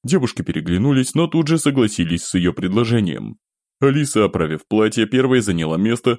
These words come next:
следом же к ней присоединились и остальные.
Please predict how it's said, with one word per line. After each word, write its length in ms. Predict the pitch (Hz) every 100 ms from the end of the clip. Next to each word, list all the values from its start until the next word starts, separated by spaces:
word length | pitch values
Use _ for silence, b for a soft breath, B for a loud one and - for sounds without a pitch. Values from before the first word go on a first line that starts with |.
| -
следом 440 | - 143 139 127
же 120 | 123
к 100 | 127
ней 180 | 101 87
присоединились 840 | - 90 90 85 95 95 98 101
и 60 | 107
остальные. 640 | 101 - 127 143 107 -